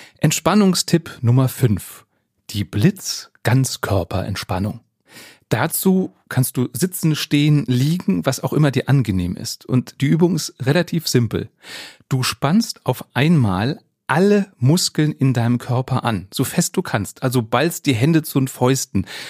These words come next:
drückst die Arme an den Körper, ziehst die Schultern hoch zu den Ohren, äh, kneifst die Pobacken zusammen, <laughs> spannst deine Oberschenkel an. Also alles, was du so an Muskeln findest und ansteuern kannst,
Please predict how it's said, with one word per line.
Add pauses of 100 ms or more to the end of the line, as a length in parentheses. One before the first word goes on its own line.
(140)
drückst
die
Arme
an
den
Körper,
ziehst
die
Schultern
hoch (280)
zu
den
Ohren,
äh, (260)
kneifst
die
Pobacken
zusammen,
<laughs>
spannst
deine
Oberschenkel
an. (260)
Also
alles,
was
du
so
an
Muskeln
findest
und
ansteuern
kannst,